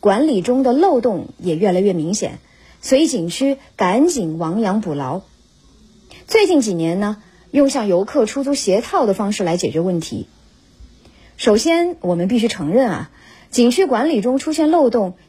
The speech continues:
及时弥补，以减少损失，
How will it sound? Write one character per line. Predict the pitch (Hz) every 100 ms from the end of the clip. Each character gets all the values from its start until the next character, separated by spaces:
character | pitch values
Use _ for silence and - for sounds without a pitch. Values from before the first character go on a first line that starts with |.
| -
及 | 247 302
时 | 320
弥 | 262 214 302
补， | - 156 - -
以 | 202 190
减 | 208 233
少 | 233
损 | 233 151 160
失， | - 247